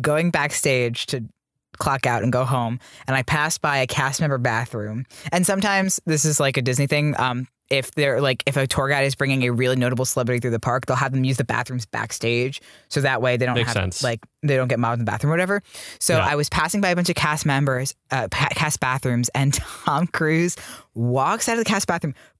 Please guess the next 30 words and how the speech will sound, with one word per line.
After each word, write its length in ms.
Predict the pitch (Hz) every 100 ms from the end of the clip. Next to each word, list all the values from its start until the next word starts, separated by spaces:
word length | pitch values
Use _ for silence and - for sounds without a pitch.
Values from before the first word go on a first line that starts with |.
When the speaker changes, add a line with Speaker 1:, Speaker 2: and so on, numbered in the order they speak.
| -
Speaker 1:
points 500 | - - 247 330 -
at 140 | 180
me, 260 | 160 156 160
and 140 | 180 180
go, 240 | 175 160 - - _ _ 180
and 140 | 180
goes, 300 | 175 160 - _ _
"Hey, 220 | - 330 302
how's 220 | 277 285
it 80 | 254
going? 380 | 302 330 190
Have 180 | 170 220
a 60 | 247
great 240 | 247 254
day." 320 | 262 262 226
And 100 | 156
then 100 | 160 170
just 180 | 180
Speaker 2:
That's 100 | 113
Speaker 1:
joins 160 | 175 190
Speaker 2:
Tom 80 | 120
Speaker 1:
his 100 | -
group 180 | - 147
Speaker 2:
Cruise? 80 | -
Speaker 1:
and 80 |
left. 240 | 175 208 - - -
And 100 | 220
I 80 | 202
just, 220 | 190 220
Speaker 2:
Yeah. 140 | 202